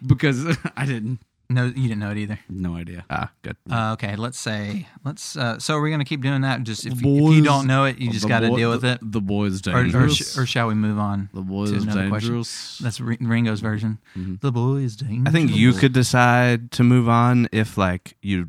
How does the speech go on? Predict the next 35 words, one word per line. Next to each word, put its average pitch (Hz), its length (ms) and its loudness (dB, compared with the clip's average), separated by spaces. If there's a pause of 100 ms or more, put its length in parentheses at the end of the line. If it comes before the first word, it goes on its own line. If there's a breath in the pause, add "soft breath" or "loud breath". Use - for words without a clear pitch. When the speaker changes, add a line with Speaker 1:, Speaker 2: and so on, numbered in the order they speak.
Speaker 3:
don't 92 260 0
feel 95 160 0
like 87 200 -2
you're 90 100 -2
giving 87 320 0
good 87 140 0
enough 87 260 0
hints. 95 320 0
Speaker 2:
That's 107 180 2
Speaker 3:
but, - 20 -10
Speaker 2:
true. 104 240 -4
Speaker 3:
but 113 120 2
for 117 120 0
that, 113 260 4
I, 101 100 0
ju-, 95 100 -2
I 90 120 0
was 95 120 -2
just 92 180 -4
blanking 85 400 -2
on 87 120 0
the, 87 320 -2
the - 80 -8
quote. 101 160 0
Speaker 2:
Okay, 104 240 -2 (100)
Speaker 1:
Oh, - 40 -4
Speaker 2:
that'll, 147 160 0
Speaker 1:
me 123 40 -2
Speaker 2:
that'll 139 200 -2
Speaker 1:
too. 123 60 0
Speaker 2:
be 110 40 0
good. 107 80 -4
Speaker 1:
Don't 131 140 -2
worry, 147 180 -4
dude. 104 240 -6